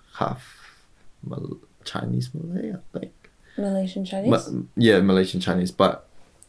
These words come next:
Speaker 1: not too sure because he was adopted, so he don't even know what he is.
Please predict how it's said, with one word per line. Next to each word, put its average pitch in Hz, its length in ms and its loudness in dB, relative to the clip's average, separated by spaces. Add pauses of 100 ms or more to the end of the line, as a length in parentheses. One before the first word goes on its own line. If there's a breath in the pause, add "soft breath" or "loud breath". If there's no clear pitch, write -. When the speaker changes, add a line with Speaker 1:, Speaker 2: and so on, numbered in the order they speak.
Speaker 1:
not 120 200 4
too 101 120 4
sure 92 160 4
because 92 400 0
he - 80 -2
was - 140 -4
adopted, - 600 -6
so - 220 -6
he - 300 -6
don't - 220 -4
even - 160 -8
know - 160 -8
what - 200 -10
he - 220 -10
is. - 360 -10